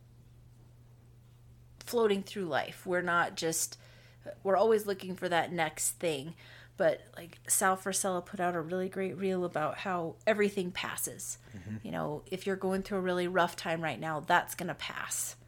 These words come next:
Speaker 1: But also, if you're going through a really great time right now, that's gonna pass too.
Speaker 2: Mm-hmm.
Speaker 1: So just remembering to,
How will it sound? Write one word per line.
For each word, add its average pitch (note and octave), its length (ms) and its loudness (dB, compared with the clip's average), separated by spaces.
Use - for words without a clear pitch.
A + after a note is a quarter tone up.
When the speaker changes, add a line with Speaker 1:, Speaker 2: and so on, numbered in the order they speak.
Speaker 1:
But F3 200 4
also, F#3+ 560 4
if F3+ 260 0
you're F3+ 100 -2
going G3 240 -2
through G#3 160 -6
a F#3+ 40 -2
really F#3 260 0
great F#3+ 340 2
time E3 260 -2
right C3 180 -4
now, C#3 280 -6
that's F3 300 4
gonna G3+ 220 -2
pass E3+ 400 -4
too. - 460 -8
Speaker 2:
Mm-hmm. G#2 320 -8
Speaker 1:
So G3 180 2
just G3+ 260 0
remembering G3 680 0
to, E3+ 500 -2